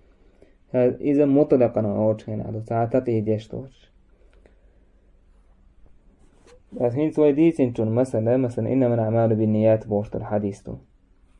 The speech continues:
إذا فهو حديث غريب في طبقة، في طق-، في طبقتي السحا-، الصحابة والتابعين رضي الله عنهم. الصحاب شي، تابعين شي، تيرا طبقته.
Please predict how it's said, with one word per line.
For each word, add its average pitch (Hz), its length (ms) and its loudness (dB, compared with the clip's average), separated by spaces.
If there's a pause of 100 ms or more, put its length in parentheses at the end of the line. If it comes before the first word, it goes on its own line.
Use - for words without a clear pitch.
(580)
إذا 156 380 4
فهو 139 320 6
حديث 139 500 2
غريب 135 680 4
في 120 300 -2
طبقة، 131 720 2 (720)
في 135 320 2
طق-، 131 520 4
في 131 360 2
طبقتي 131 840 4
السحا-، 131 600 4
الصحابة 131 680 4
والتابعين 107 720 -4 (440)
رضي 110 320 0
الله 117 360 0
عنهم. 107 240 -8 (840)
الصحاب 131 580 4
شي، 139 340 -2
تابعين 127 600 4
شي، 107 200 -4
تيرا 135 560 4
طبقته. 113 640 0